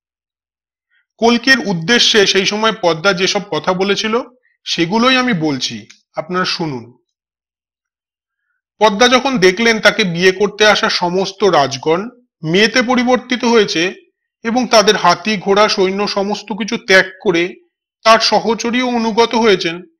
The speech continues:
তখন তিনি দুঃখিত হৃদয়ে পোশাক আশাক ত্যাগ করে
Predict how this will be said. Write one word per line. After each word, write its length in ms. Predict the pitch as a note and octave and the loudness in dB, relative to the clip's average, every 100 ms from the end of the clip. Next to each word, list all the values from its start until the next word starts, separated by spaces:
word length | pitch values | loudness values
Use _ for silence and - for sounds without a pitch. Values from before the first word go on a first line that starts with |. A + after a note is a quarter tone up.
| _ _ _ - | _ _ _ -4
তখন 320 | G3+ B3 A#3 | -2 -2 -4
তিনি 180 | A#3+ A#3 | -2 -2
দুঃখিত 500 | F3 G#3 - A3+ A3 | -2 -8 -8 -4 -2
হৃদয়ে 420 | G3 F#3+ G3+ G3+ | -2 0 0 0
পোশাক 500 | G3+ F3+ - G3 F#3+ | -2 -4 -2 -2 -2
আশাক 340 | F3 G#3 G3+ - | -2 -2 -4 -2
ত্যাগ 180 | F3+ F3+ - | -4 -4 -4
করে 340 | G3+ F3+ F#3 | 0 0 -2